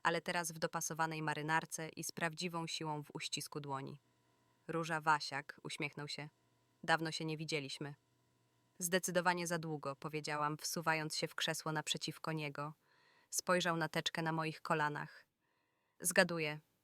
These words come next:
dramat z domem”. Otworzyłam ją i rozłożyłam kilka dokumentów.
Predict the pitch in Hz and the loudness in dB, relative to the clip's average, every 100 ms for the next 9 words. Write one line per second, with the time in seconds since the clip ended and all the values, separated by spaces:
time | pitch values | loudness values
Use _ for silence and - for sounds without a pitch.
0 | 170 175 170 160 - 160 151 147 156 - | 4 8 8 8 2 2 2 0 -4 -10
1 | _ _ _ _ _ _ _ _ - - | _ _ _ _ _ _ _ _ -2 0
2 | 208 196 240 220 214 208 208 190 185 175 | 2 6 10 10 8 4 2 2 2 2
3 | 180 185 180 170 - 170 170 156 - 165 | 2 6 6 6 2 0 0 0 -2 -2
4 | 147 147 151 151 - | -2 -4 -6 -10 -14